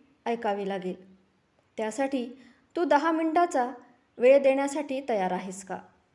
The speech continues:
तेव्हा मॅडम म्हणाल्या, "माझा जन्म एका आदिवासी कुटुंबात झोपडीत झाला होता." थोडंसं थांबून उपस्थितांकडे पाहत त्या म्हणाल्या, कोडरमा जिल्ह्यातल्या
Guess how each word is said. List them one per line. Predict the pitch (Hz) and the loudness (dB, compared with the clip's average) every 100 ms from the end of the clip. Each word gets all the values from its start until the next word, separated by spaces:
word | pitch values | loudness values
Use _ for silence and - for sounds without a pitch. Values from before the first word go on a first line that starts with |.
| _ | _
तेव्हा | 233 226 285 240 233 - - _ _ _ _ | -6 0 2 2 -2 -14 -20 _ _ _ _
मॅडम | 240 269 311 339 | 2 4 4 4
म्हणाल्या, | 339 392 349 247 254 - - _ _ _ | 4 4 4 2 -2 -10 -20 _ _ _
"माझा | 226 226 262 | -4 -4 -2
जन्म | 262 294 269 214 202 - _ _ _ _ _ | 2 2 0 -4 -8 -16 _ _ _ _ _
एका | 311 302 392 | -4 2 4
आदिवासी | 285 285 294 302 302 | 4 4 2 0 0
कुटुंबात | 311 320 339 311 233 240 - - _ _ _ 196 | -4 -4 -2 0 0 -2 -6 -20 _ _ _ -8
झोपडीत | 247 247 220 | -6 -4 -6
झाला | 185 226 196 | -6 -6 -8
होता." | 196 190 185 - _ _ _ _ _ _ | -8 -10 -14 -18 _ _ _ _ _ _
थोडंसं | 226 208 208 220 | -8 -6 -6 -6
थांबून | 262 262 254 240 247 - _ _ _ | -2 -2 0 -2 -6 -18 _ _ _
उपस्थितांकडे | 285 349 370 370 381 349 339 320 | 0 2 2 0 0 2 2 -2
पाहत | - 339 294 247 247 | 0 0 0 -2 -4
त्या | 233 226 | -6 -4
म्हणाल्या, | 247 277 220 214 - _ _ _ _ _ _ _ | -2 -2 -2 -4 -10 _ _ _ _ _ _ _
कोडरमा | 294 311 370 415 427 | 2 4 4 4 0
जिल्ह्यातल्या | - 277 269 320 320 240 | 0 0 0 -2 0 -2